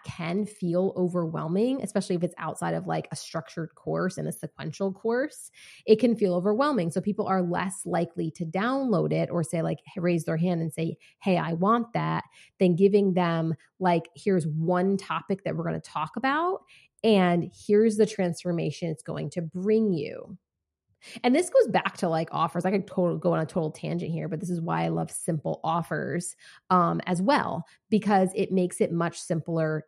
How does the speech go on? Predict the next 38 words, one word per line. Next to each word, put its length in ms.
to 160
sell 720
because 400
it's, 380
it's 180
like 140
a, 200
"Here 380
is 560
the 240
thing 380
that 120
I'm 160
gonna 160
teach 460
you, 340
and 140
here's 220
the 80
very 360
clear 300
transformation 800
that 80
it's 140
going 300
to 80
bring 260
you." 80
Okay. 340
So 300
when 400
we 180
are 520
creating 400
our 100
next 280
lead 160
magnet, 300